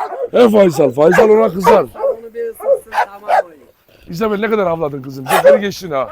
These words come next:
Speaker 1: Hey Isabel, Joker'i geçti kızım. Ne oldu aşkım? Tamam seni de tanıştıracağım.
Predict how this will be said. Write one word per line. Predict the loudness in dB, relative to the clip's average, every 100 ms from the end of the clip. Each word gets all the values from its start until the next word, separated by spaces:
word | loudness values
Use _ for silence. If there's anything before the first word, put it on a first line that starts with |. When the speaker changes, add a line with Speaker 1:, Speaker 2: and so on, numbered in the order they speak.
| -12 _ _ -8
Speaker 1:
Hey | -8
Isabel, | -6 -6 -6
Joker'i | -8 -6 -4
geçti | -4 -8 -4 -4
kızım. | -4 -12 _ _ -20 -20 _ _
Ne | -2
oldu | -2 0
aşkım? | 0 -2 -2 0
Tamam | 0 0
seni | -2 -2
de | -2
tanıştıracağım. | -4 -6 -10 -12 -10